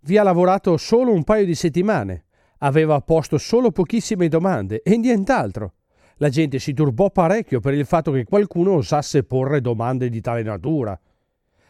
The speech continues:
E i bambini, che si trovavano nella scuola, trovarono improvvisamente sufficiente coraggio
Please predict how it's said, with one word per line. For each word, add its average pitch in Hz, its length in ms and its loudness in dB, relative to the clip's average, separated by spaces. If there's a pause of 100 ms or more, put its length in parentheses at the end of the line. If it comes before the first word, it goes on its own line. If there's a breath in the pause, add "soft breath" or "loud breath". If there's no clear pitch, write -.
E 196 80 4
i 214 80 4
bambini, 240 560 2 (300 soft breath)
che 151 140 -2
si 151 120 -2
trovavano 156 480 2
nella 147 200 2
scuola, 147 420 2
trovarono 165 480 2
improvvisamente 143 840 0
sufficiente 151 720 -2
coraggio 110 540 -2